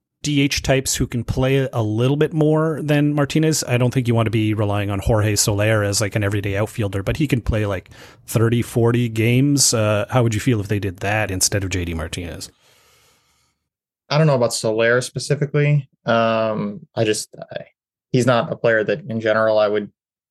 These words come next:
Speaker 2: wanna target in free agency just because of how streaky he's been offensively. Um, but I, I guess the other question then, if you're, would be, if you would be uncomfortable about a full-time D H, what would you feel about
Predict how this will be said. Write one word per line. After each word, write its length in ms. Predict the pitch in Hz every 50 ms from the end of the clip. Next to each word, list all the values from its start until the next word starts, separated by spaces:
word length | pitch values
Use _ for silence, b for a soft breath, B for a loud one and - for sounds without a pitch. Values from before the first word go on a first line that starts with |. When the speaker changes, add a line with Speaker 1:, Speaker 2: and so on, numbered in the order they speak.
| _ _ _
Speaker 2:
wanna 300 | - 120 117 117 123 120
target 480 | 117 - 139 131 127 127 135 131 131 -
in 120 | - 135 123
free 160 | - - 131
agency 280 | 127 127 127 123 - 123
just 200 | 113 110 - -
because 180 | 113 - 104
of 80 | 107 104
how 120 | 110 104
streaky 440 | 104 - - 113 110 107 - 117 113
he's 140 | 113 110 110
been 340 | - 117 113 117 117 117 - -
offensively. 640 | - 110 - 113 113 113 - 120 123 123 127 127 - _ _ _ _ _ _ _ _ _ _ _ _ _ -
Um, 340 | 117 120 117 117 113 117 -
but 120 | - 135
I, 200 | 139 135 131 117 - _ _ -
I 60 | 135
guess 200 | 135 170 170 -
the 100 | 160 147
other 120 | 147 147
question 360 | 135 - 139 127 - - 123 120
then, 480 | 117 117 117 113 113 110 110 107 - _ _ _
if 160 | - 120 - -
you're, 380 | 120 113 113 113 107 104 104 -
would 120 | - 123 117
be, 160 | 123 127 -
if 100 | 135 -
you 80 | 156 151
would 80 | 160
be 80 | 147 147
uncomfortable 480 | 139 131 123 147 127 - 131 117 123
about 320 | 120 110 113 110 104 - -
a 60 | 110
full-time 400 | - - 123 117 - 117 110 107
D 200 | 107 110 110 110
H, 440 | 110 110 107 - - - - - - _ _ _ _ _ _ _ _ _ _ _ _ _
what 160 | - 123 127
would 140 | 131 143 127
you 80 | 135 131
feel 180 | - 139 131
about 440 | 127 113 120 117 113 110 110 107 -